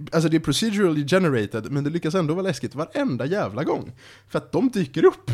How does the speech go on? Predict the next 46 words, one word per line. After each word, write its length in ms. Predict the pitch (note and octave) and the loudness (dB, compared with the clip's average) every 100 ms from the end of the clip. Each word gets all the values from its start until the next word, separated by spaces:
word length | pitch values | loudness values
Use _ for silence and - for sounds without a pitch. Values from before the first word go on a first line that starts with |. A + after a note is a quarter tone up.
| - | -6
och 220 | - D3 | -8 0
man 160 | E3 F3 | 2 4
vet 280 | C#3+ D3+ F#3 | 6 6 6
inte 220 | F3 C3 | 2 2
var 200 | A2 B2 | 4 4
de 120 | G#3+ | 6
kommer 200 | C4 B3+ | 6 6
dyka 260 | A#3 A#3 A#3+ | 6 8 8
upp 160 | A#3 | 6
ifrån, 280 | A#3+ A#3+ B3+ - | 4 2 2 0
och 240 | - - | -10 -2
man 140 | E3 D#3 | 2 4
vet 180 | D#3 D#3+ | 2 2
inte 180 | D3 | -2
vad 380 | C3+ A#2+ D3+ E3+ | -4 4 8 8
det 120 | G3+ | 8
är 60 | G3 | 6
man 160 | G3 G3 | 6 2
kommer 200 | F#3 F3+ | 4 4
höra 340 | G3+ D#3+ F3 | 6 6 4
gå 360 | B2+ B2+ F3+ F3+ | 2 2 6 8
genom 300 | E3 D3+ D#3+ | 6 4 2
ryggraden 640 | F3 C3 F#3 A3 C#3+ C3 | 2 2 4 2 2 0
på 200 | C3+ B2 | 2 2
en 80 | A#2+ | 4
i 40 | |
hörlurarna 520 | C#3 C3 D#3 D3 A2+ | 4 4 4 0 0
innan 300 | A#2+ A#2 D3 | 0 0 2
de 100 | G3 | 2
dyker 240 | G#3 - G#3 | 2 4 4
upp. 200 | G#3+ - - - | 4 0 -18 -6
Alltså 200 | D#3+ D#3 | 0 4
det 80 | F3 | 4
är 40 | F#3+ | 6
verkligen 360 | G#3 A3 A3 | 4 4 2
så 60 | G#3+ | 2
här, 140 | A#2 C3 | 0 -4
den 240 | C3 G3 | 0 2
gör 220 | F3 B2+ - _ - | 4 2 0 _ -2
allt 680 | D#3+ F3+ D#3 A#2 - - - - | 6 8 8 6 0 -10 -10 -2
för 140 | C#3+ B2 | 2 4
att 180 | B2 - - | 2 -8 0
freaka 420 | F3 D#3 B2 - | 4 4 2 -2
ur 260 | G#3+ D#3+ A2 | 2 2 2
en. 200 | G2 D#3+ - _ _ _ _ _ _ _ _ - _ _ - - - _ - | 0 -6 -10 _ _ _ _ _ _ _ _ -20 _ _ -20 -20 -20 _ -2
Ehm, 760 | B2+ B2 A#2+ A#2+ A#2 A2+ A2 | 2 4 2 0 0 -2 -4